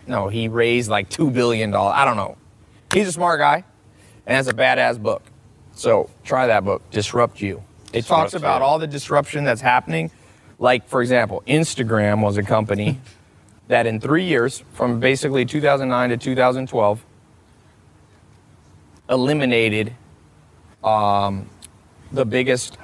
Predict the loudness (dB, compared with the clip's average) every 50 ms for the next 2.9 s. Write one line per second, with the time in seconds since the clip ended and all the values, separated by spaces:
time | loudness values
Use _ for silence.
0 | -20 -12 -2 0 0 0 0 -2 -2 -2 -2 0 0 -2 -2 0 0 0 0 2
1 | 2 2 2 2 0 -2 -2 0 0 2 0 0 -2 -4 -4 -4 -4 -4 -4 -4
2 | -2 -2 -2 -2 -2 -2 -4 -4 -2 -2 -2 0 0 -2 -2 -4 -4 -6